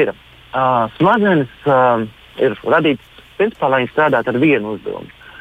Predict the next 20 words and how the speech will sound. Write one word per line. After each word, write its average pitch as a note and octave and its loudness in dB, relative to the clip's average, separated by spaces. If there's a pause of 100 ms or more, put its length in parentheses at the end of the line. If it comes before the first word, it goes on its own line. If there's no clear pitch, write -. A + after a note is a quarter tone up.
(420)
Vēsturiski, G#3+ 0
ja D#3 -6
paskatāmies, B2+ -2
ir C3+ -2
kaut A#2 -10
kādi - -6
septiņdesmitie, C#3+ 0
astoņdesmitie D3+ 0
gadi, C#3+ 0 (280)
un B2 -2
varbūt A#2+ 0
pat G#2 -2
deviņdesmitajos D#3 0
gados, C#3 2
ā, A#2+ 0 (400)
bija B2 2 (120)
ļoti D3 0
moderns C#3+ 0
šis A2+ -6
te A2 0